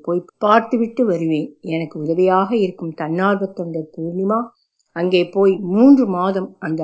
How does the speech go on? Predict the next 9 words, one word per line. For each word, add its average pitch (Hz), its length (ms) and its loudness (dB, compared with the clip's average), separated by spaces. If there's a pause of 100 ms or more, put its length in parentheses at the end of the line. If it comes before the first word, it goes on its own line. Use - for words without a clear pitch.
(100)
ஆசிரியர்களுக்கு 165 880 -4 (440)
ஆங்கிலம், 214 640 2
தன்னம்பிக்கை, 175 720 -2
திறன் 180 380 -2
பயிற்சி 151 420 -6 (140)
எல்லாம் 156 460 -6
கற்றுக் 160 360 -10
கொடுத்தார். 147 460 -8 (480)
எல்லா 151 360 2